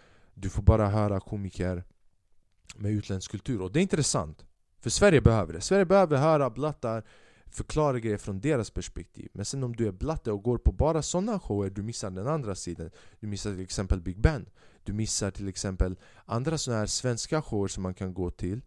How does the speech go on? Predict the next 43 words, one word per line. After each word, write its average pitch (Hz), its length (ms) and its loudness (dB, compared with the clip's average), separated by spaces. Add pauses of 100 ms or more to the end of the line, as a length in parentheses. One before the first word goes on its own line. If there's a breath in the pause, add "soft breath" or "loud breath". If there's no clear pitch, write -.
(240 soft breath)
där 95 80 -4
man 92 200 0
hör 95 380 -4 (420 soft breath)
annan 180 320 2
typ - 360 2 (360)
av 90 180 -6
humor. 78 400 -2 (220 soft breath)
Men 95 160 -4
sen 160 200 2
det 131 80 0
finns 113 200 -6
faran 113 360 -2
också 98 380 -6 (240 soft breath)
att - 340 -8 (300)
vare 113 280 0
sig 113 160 -4
du 101 100 -4
är 95 40 0
blatt 117 320 -6
eller 110 200 -4
svensk, 98 440 -6
du 95 120 -8
går 101 200 -4
bara 95 280 -2
till 92 140 -12
Big 85 180 -16
Ben. - 200 -18 (640)
För - 100 -8
du 104 80 2
har 101 80 4
sett 120 300 -2
att 95 160 -4
det 95 80 -2
är 95 40 -2
den 101 200 -2
som 95 160 -2
är 92 60 -2
mest 95 320 -4
på 90 80 2
bakgrunden 95 560 -2
på 90 80 0
alla 92 160 -2
TikTok-videos. 98 840 -8